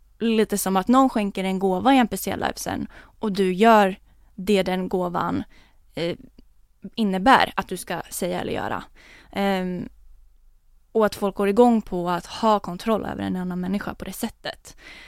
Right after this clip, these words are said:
Sen jämför hon det också med, eh, strippklubbar, att, att, eh, du ger mig pengar och jag gör en dans för dig. Att det är ungefär samma principer som de här N P C-livesen. Ehm,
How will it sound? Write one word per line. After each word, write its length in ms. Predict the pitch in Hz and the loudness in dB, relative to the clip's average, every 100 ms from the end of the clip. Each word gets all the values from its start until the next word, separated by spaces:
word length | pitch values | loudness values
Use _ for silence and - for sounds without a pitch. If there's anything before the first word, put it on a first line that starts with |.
| - | -18
Sen 340 | - 214 196 202 | 0 4 6 6
jämför 260 | 202 196 | 4 2
hon 200 | 202 196 | 0 0
det 140 | 190 190 | 2 2
också 440 | 262 - - 190 | 0 -4 -4 -2
med, 440 | 190 185 185 180 185 - - _ | -2 -2 -2 -4 -6 -14 -20 _
eh, 240 | 185 190 | -6 -4
strippklubbar, 880 | 190 208 214 - - 262 196 - - | -2 -2 -4 -4 0 0 0 -2 0
att, 360 | 180 - - - - - - _ | -2 -4 -14 -20 -20 -20 -20 _
att, 400 | - 185 - - | -10 -10 -14 -6
eh, 340 | 190 190 185 185 | -2 0 0 0
du 280 | 175 196 190 | 0 2 2
ger 160 | 190 185 | 2 0
mig 140 | 180 | -2
pengar 460 | - 185 180 175 175 | -2 -2 -2 -2 -2
och 120 | 180 | 0
jag 400 | 185 175 180 - | 0 0 -2 -4
gör 160 | 185 | -2
en 100 | 180 | 0
dans 300 | 180 233 - | 2 2 0
för 80 | - | -2
dig. 200 | - 214 - _ _ - - _ | -2 -2 -8 _ _ -20 -20 _
Att 200 | - 190 | -6 -4
det 140 | 196 190 | 0 4
är 200 | 185 185 | 4 2
ungefär 480 | 185 - 180 180 - | -2 -4 -4 -4 -4
samma 300 | - 185 180 | -2 -2 -2
principer 520 | 185 - 233 - - | -4 0 -2 0 -6
som 200 | - 190 | -6 -8
de 100 | 185 | -8
här 280 | 175 175 180 _ | -8 -8 -10 _
N 140 | 185 | -8
P 100 | 180 | -6
C-livesen. 720 | 180 175 196 - - - 202 - - - _ _ | -6 -2 0 0 -2 -6 -6 -10 -12 -20 _ _
Ehm, 560 | 185 185 185 180 180 | -2 2 2 0 -2